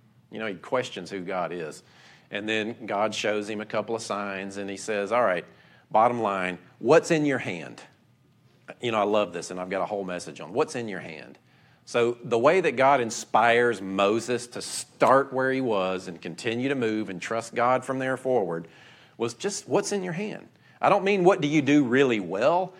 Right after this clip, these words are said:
I just mean, "What do you have?" You know, you might have a baby in your hand. You might have a job in your hand. You've got people that have fallen into your lap in your hand that you're, you know, whatever it is, I, this is where I'm gonna start.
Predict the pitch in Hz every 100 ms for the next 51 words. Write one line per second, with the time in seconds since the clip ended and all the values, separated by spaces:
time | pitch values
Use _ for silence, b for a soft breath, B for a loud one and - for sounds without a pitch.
0 | B - 143 175 - 151 143 143 185 208
1 | 180 202 104 110 98 107 139 180 151 147
2 | 139 139 170 147 104 90 - 107 95 85
3 | 101 80 87 139 151 135 135 123 131 131
4 | 127 104 92 87 85 80 80 131 143 135
5 | - B B B 156 151 151 131 123 -
6 | 120 135 131 127 123 117 117 110 113 113
7 | 104 90 92 87 90 85 78 90 101 98
8 | - 110 87 78 - B 135 196 226 190
9 | 180 185 117 - 156 165 220 202 180 165
10 | 156 123 - - 92 62